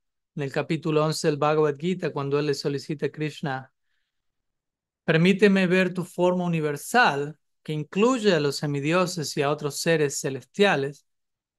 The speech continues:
Krishna le dice, "Ok, pero no puedes ver esta forma con tus ojos actuales.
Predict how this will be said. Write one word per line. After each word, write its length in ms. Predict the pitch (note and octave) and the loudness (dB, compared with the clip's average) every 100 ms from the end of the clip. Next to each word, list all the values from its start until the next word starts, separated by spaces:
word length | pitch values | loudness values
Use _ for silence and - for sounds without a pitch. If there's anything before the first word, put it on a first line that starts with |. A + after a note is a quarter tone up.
| _ _ | _ _
Krishna 360 | F3 F#3+ F#3+ F3+ | -2 -2 0 0
le 120 | E3+ | 0
dice, 540 | F3 F3+ E3+ D#3 - _ | 0 0 0 0 -4 _
"Ok, 260 | F3+ D3+ A3 F3 D#3+ G#3 - _ _ _ _ - | -8 -2 0 2 0 -4 -12 _ _ _ _ -4
pero 300 | D#3 D3+ D3+ | -2 0 0
no 180 | E3+ | -2
puedes 280 | D#3+ G3+ G3 | 2 2 4
ver 120 | F#3 F3 | 2 0
esta 200 | F3 F3 | -2 -4
forma 380 | F3+ F3+ E3+ | -2 0 0
con 220 | D3 D#3 C#3+ | -2 -2 -4
tus 240 | D3 - | -4 -2
ojos 280 | D3 C#3+ - | -2 -2 -8
actuales. 600 | C3+ F3+ C#3+ A#2+ - | -4 0 0 -2 -14